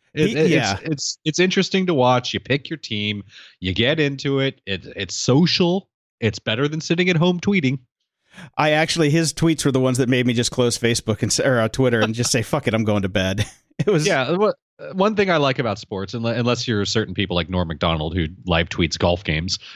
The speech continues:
Speaker 1: um,
Speaker 2: <laughs>
Speaker 1: mo-, in general, people don't live tweet sporting events because it's not cool to do that. Uh, sports are fun. Fine, pick a team, Jason. Get into it next year. It's a good time.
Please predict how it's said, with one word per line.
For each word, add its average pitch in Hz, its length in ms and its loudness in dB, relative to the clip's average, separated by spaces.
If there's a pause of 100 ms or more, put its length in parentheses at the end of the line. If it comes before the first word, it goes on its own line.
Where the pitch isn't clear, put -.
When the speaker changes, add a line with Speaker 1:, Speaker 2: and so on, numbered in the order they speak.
(100)
Speaker 1:
um, 104 380 0
Speaker 2:
<laughs> 156 140 -4
Speaker 1:
mo-, 196 160 2 (440)
in 190 200 0
general, 165 400 0
people 131 320 -10
don't 113 280 -4
live 104 280 -6
tweet 95 320 -12
sporting 92 320 -2
events 90 340 2
because 85 480 -2
it's - 260 -4
not - 220 0
cool 82 220 2
to 80 80 0
do 82 160 2
that. 85 280 0
Uh, 127 460 -4
sports 311 400 0
are 285 60 0
fun. 82 460 -4 (200)
Fine, 196 320 2
pick - 180 -2
a - 40 2
team, 117 260 0
Jason. 80 380 -10
Get 120 160 0
into 98 200 -10
it 73 120 -16
next - 240 -16
year. - 200 -18
It's 156 140 -4
a 185 40 -6
good 165 140 0
time. - 200 -2